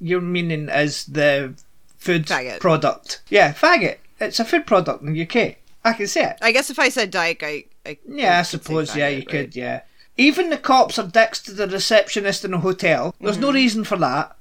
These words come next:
Speaker 2: Mm-hmm. Last thing they did before they died.
Speaker 1: Exactly. Uh, and I wrote, "Sure, more men get shot and killed, but women actually suffer more."
Speaker 2: Mm-hmm.
Speaker 1: Because,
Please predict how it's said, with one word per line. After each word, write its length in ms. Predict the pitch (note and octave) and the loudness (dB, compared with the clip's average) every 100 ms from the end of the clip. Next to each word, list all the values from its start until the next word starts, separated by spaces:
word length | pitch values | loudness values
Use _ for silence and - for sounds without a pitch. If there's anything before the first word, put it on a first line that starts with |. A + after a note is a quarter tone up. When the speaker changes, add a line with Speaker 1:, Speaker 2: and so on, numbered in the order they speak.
| - | -18
Speaker 2:
Mm-hmm. 360 | G3 G3+ F3+ G3+ | -14 -10 -10 -4
Last 260 | F#3+ F#3 - | 0 0 0
thing 140 | A3 | 0
they 100 | G#3+ | 2
did 180 | G#3 F3+ | 0 -4
before 240 | G#3 A3 | -4 -4
they 100 | G#3+ | -2
died. 360 | G#3+ C#3 D3 - | -2 -4 -6 -6
Speaker 1:
Exactly. 680 | F3+ E3 F#3+ E3 B2 B2+ D#3 - - - - - | -6 2 4 2 -2 -14 -14 -20 -20 -20 -8 0
Uh, 320 | E3+ D3 B2 - - | 2 2 -2 -6 -2
and 100 | F#3+ | 0
I 40 | F3+ | 2
wrote, 320 | G3+ G3 - | 2 0 -2
"Sure, 400 | - C#4 B3 A3 | -2 2 2 2
more 200 | B3 C#4+ | 2 2
men 260 | C#4 C4 B3 | 2 -4 -4
get 160 | G#3+ | -4
shot 360 | - A#3 A3+ G#3+ | -2 4 4 4
and 120 | F#3+ | 0
killed, 420 | G3+ G3+ G3 E3+ | 4 4 4 -4
but 160 | E3+ F3 | -6 4
women 320 | A3 A#3 G#3+ F#3 | 4 4 0 0
actually 400 | G3 - F3 E3+ | 0 -2 -4 -4
suffer 580 | - - F3 - C#4 | -4 0 0 2 2
more." 440 | C#4+ D#4 E4 F4+ - - - - - - - - - | 4 6 6 6 2 -14 -20 -20 -20 -20 -20 -20 -20
Speaker 2:
Mm-hmm. 180 | G3+ G3+ G3 | -14 -14 -6
Speaker 1:
Because, 840 | G3+ - A#3 A3 G3+ F3 - - | -4 2 6 8 6 2 -4 -6